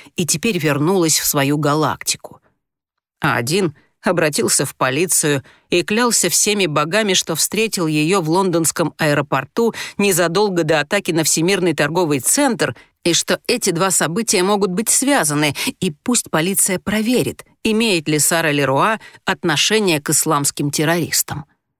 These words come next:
Короче говоря, полное безумие. А правда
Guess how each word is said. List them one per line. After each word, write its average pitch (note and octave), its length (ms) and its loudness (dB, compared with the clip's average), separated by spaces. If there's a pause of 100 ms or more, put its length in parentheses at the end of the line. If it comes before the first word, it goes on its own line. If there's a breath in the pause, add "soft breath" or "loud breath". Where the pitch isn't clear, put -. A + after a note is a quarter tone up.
(460)
Короче - 360 -2
говоря, D#3 480 0 (480 loud breath)
полное C#3+ 400 0
безумие. B2+ 640 -2 (840)
А C3+ 360 0
правда D3 580 0